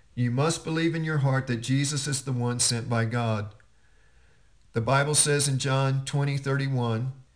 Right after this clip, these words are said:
"But these are written," speaking of the signs that Jesus did during his earthly ministry,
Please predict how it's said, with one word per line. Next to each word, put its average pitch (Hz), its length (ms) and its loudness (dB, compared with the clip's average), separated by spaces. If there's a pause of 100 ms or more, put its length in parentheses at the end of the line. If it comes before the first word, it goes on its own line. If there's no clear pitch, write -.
(220)
"But 123 200 0
these 180 260 -2
are 151 100 0
written," 143 480 -2 (300)
speaking 131 480 0
of 113 100 -2
the 120 60 -2
signs 117 480 -2
that 110 140 -4
Jesus 123 420 0
did 117 260 -2
during 117 280 -2
his 113 280 -2
earthly 120 320 -2
ministry, 113 640 -4